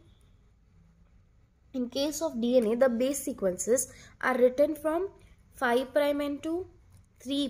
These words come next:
prime end, and this is known as polarity of D N A. So polarity of D N A is five prime to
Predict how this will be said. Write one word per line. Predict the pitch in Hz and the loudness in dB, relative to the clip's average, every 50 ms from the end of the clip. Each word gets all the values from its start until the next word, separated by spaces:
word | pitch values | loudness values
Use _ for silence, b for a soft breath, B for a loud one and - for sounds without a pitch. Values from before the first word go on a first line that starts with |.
| - | -4
prime | 208 175 - - - - | -6 -6 -6 -8 -10 -10
end, | - - - B B B B B B | -12 -14 -16 B B B B B B
and | 262 269 262 240 | -2 -2 0 2
this | 254 262 262 - | 2 2 2 0
is | 320 302 269 | -2 -4 -4
known | 262 247 240 233 226 | -2 -2 -2 -2 -2
as | 240 269 320 330 - - - - - | -2 -2 -2 -4 -4 -6 -8 -6 -2
polarity | 277 254 247 233 226 226 226 254 254 254 277 262 | 0 0 2 2 2 2 2 0 0 -2 0 0
of | 262 247 233 202 | 0 0 -2 -4
D | 196 196 190 190 | -8 -8 -8 -8
N | 185 175 | -10 -10
A. | 175 - B B B B B B B | -12 -14 B B B B B B B
So | - - - | -4 -4 -4
polarity | - - 269 269 254 247 240 247 285 294 - 320 320 | 0 4 4 4 4 4 2 0 -2 -4 -2 0 0
of | 320 320 302 269 240 | 2 0 0 0 -2
D | 277 277 294 | -2 -2 -2
N | 294 294 | -2 -2
A | 311 320 339 370 | -2 -2 -2 -2
is | 359 - | -4 -4
five | - - 262 240 240 240 | -4 -2 0 2 2 2
prime | 247 254 247 254 254 262 254 | 2 0 0 0 0 -2 -2
to | 285 339 370 381 | -2 -4 -4 -4